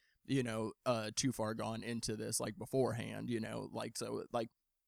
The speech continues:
it'd be interesting for us to, like, we have an understanding of what happened with those events on that first ship, but then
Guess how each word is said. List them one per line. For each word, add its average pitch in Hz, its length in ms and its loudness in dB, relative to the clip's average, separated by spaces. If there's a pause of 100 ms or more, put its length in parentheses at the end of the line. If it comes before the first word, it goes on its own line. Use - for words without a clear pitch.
(300)
it'd 151 120 8
be 143 140 6
interesting 131 500 4
for 123 160 4
us 117 200 4
to, 117 80 2
like, 113 280 0
we 156 180 8
have 123 140 6
an 120 120 4
understanding 117 640 2
of 110 100 0
what 113 160 0
happened 113 380 0
with 113 120 0
those 113 460 2
events 113 400 0
on 113 140 0
that - 160 -4
first 113 200 2
ship, 110 220 2
but 107 120 -2
then 113 180 0